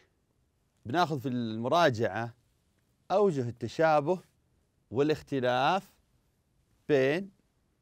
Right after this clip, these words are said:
الصخور. لو عرضنا أو استعرضنا هذه الصخور أمامنا الستة، طيب، نجد إنها إيش؟ فيه تشابه بينهم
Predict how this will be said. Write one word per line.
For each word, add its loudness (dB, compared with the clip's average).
الصخور. -4
لو -2
عرضنا 0
أو -8
استعرضنا -2
هذه -6
الصخور -6
أمامنا -6
الستة، -4
طيب، -4
نجد -4
إنها -2
إيش؟ -8
فيه -2
تشابه -2
بينهم -4